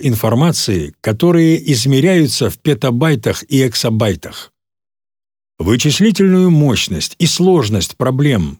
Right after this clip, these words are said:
которые под силу решить компьютеру – сдерживают три главных фактора. Первый. Объём пространства для хранения данных. Второй. Размер двоичных чисел,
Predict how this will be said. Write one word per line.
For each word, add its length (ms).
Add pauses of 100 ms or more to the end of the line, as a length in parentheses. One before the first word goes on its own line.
которые 480
под 220
силу 480
решить 400
компьютеру – 720 (300)
сдерживают 960
три 400
главных 540
фактора. 580 (880)
Первый. 540 (500)
Объём 600
пространства 920
для 200
хранения 640
данных. 680 (840)
Второй. 640 (500)
Размер 640
двоичных 720
чисел, 500